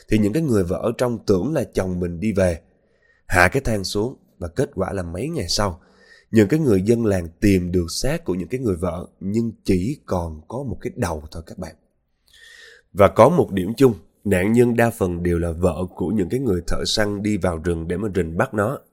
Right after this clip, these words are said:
cho nên nó quay lại để nó trả thù. Cho nên sau này,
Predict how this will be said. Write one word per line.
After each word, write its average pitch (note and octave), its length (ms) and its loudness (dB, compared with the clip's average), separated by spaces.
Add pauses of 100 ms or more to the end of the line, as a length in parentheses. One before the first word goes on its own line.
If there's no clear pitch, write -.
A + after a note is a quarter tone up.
cho A2 100 2
nên G#2 140 0
nó A#2+ 80 -2 (100)
quay A2 200 2
lại F2+ 340 -8
để E2 140 -6
nó F#2+ 140 -8
trả - 140 -4
thù. F2 260 0 (800)
Cho A#2+ 100 6
nên A#2+ 140 6
sau A2+ 280 4
này, F2+ 240 0